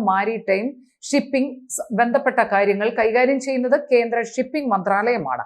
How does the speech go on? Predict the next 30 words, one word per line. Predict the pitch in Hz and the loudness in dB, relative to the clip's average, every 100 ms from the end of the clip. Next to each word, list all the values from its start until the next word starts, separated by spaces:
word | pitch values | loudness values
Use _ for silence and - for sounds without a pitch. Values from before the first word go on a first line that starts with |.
| - _ _ 233 | -12 _ _ 4
എക്സിക്യൂട്ടീവ് | 262 339 349 349 359 277 | 4 2 0 0 2 4
തലത്തിൽ | 254 240 233 208 | 4 4 0 0
ഈ | 226 220 | -2 0
രാജ്യത്തെ | 202 208 208 208 214 233 | 0 0 0 2 2 2
ഷിപ്പിംഗ് | 226 220 254 269 254 | -4 -2 -2 -2 -2
സംബന്ധമായ | 214 196 190 185 190 | -2 -2 0 -2 0
കാര്യങ്ങൾ | 190 170 175 180 165 | 0 0 -2 -4 -6
നോക്കാൻ | 160 151 - _ - | -2 -4 -4 _ -6
സ്റ്റാറ്റ്യൂട്ടറി | - 233 233 240 226 214 214 | 4 4 4 0 2 2 2
പദവിയുള്ള | 185 196 208 180 165 175 185 | 2 2 0 0 0 0 0
ഏജൻസി | 185 214 214 226 254 214 | -2 -2 -2 -2 -2 -2
എന്ന് | 196 175 | -2 -2
പറയുന്നത് | 165 160 160 240 262 196 | -2 -2 -2 0 0 2
Directorate | 208 226 240 - 196 - - 185 | 2 2 -2 -2 -2 -4 -6 -6
General | 196 190 175 | -6 -4 -4
of | 196 - | -4 -10
Shipping | 262 262 175 127 | -4 -4 -4 -6
ആണ്. | 127 _ _ _ _ - 269 | -10 _ _ _ _ -2 2
ഇന്ത്യയിൽ | 285 302 285 320 - - 202 | 2 2 0 -4 -10 -4 2
വിമാനങ്ങളുമായി | 269 277 302 320 320 302 285 247 | 4 6 4 4 2 4 2 2
ബന്ധപ്പെട്ട | 240 254 262 262 247 | 0 0 2 0 0
കാര്യങ്ങൾ | 220 220 226 208 | 0 0 -2 -2
നോക്കുന്ന | 202 202 202 190 | 0 -2 -2 0
Directorate | 180 185 214 220 202 208 185 | 0 2 -2 -2 -2 0 -2
General | 185 175 | -2 -2
of | 208 - 233 | -2 -6 -4
Civil | 220 262 220 202 | 0 2 2 2
Aviation | 196 190 156 147 - 196 | 2 -2 -2 -8 -6 -2
എന്ന | 175 285 - _ - | 0 0 -4 _ -2
ഡി | 202 | 2